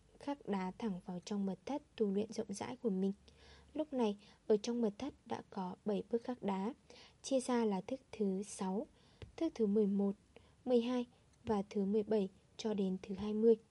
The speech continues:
Còn năm bức khắc đá mới của Phó Gia phân biệt là thức thứ mười, mười ba, mười bốn,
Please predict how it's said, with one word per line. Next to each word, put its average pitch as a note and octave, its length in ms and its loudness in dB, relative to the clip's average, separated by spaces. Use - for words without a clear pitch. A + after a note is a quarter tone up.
Còn A#3+ 180 2
năm A3 180 4
bức C#4+ 140 -2
khắc D#4 200 -4
đá G3 140 0
mới F#3+ 260 2
của A3 160 0
Phó F#3 240 -4
Gia A3 220 -2
phân G3+ 260 0
biệt G3+ 180 6
là C4 160 0
thức D4+ 260 -4
thứ G#3+ 120 2
mười, G#3 300 8
mười A3 160 8
ba, A#3 220 4
mười G#3 140 6
bốn, G3 280 0